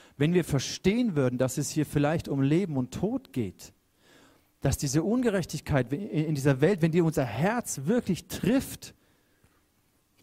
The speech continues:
die Not der Menschen, was ist dann schon eine halbe Stunde mehr oder weniger Schlaf? Ganz ehrlich.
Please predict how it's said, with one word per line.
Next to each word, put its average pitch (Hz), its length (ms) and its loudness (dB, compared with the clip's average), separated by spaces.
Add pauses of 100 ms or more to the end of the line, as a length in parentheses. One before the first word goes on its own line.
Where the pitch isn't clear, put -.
die 170 80 2
Not 170 580 0 (240)
der 143 120 2
Menschen, 143 580 -4 (1700)
was - 180 -8
ist - 220 -4
dann 139 80 -2
schon 131 220 -4
eine 123 240 -6
halbe 131 240 -4
Stunde 123 320 -6
mehr 123 260 -4
oder 113 160 -4
weniger 120 300 -4
Schlaf? 147 500 -10
Ganz 139 300 -12
ehrlich. 139 500 -14